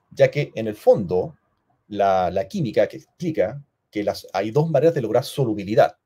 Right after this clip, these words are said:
Una es a través de agua y la otra es a través de aceite, o sea, hidrosoluble y liposoluble. El caso hidrosoluble que ocurre principalmente en muchos alimentos, porque ya le expliqué, los alimentos son principalmente agua.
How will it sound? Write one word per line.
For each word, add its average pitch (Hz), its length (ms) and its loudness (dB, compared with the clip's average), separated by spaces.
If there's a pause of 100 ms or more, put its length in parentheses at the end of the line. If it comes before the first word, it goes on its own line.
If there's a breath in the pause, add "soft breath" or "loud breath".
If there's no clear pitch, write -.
(400)
Una 131 180 0
es 98 120 -2
a 175 60 -2
través 117 240 -6
de 156 120 6
agua 95 380 2 (260)
y 185 80 -18
la 107 80 -6
otra 143 100 -6
es - 100 -14
a 90 60 -2
través 104 200 -6
de 123 80 -6
aceite, - 520 -6 (200)
o - 100 -10
sea, - 360 -6
hidrosoluble 127 800 -4 (160)
y 160 100 0
liposoluble. 107 720 -4 (1160 soft breath)
El 117 160 -4
caso 254 200 4
hidrosoluble 147 640 2
que - 60 -4
ocurre 117 240 -2
principalmente 110 480 -6
en 104 60 -6
muchos - 260 -8
alimentos, 104 480 -2
porque 80 180 -16
ya 76 100 -4
le 90 60 -4
expliqué, 110 460 -6
los 107 180 -10
alimentos 87 400 -8
son 139 200 -4
principalmente 90 680 -6
agua. 57 320 -4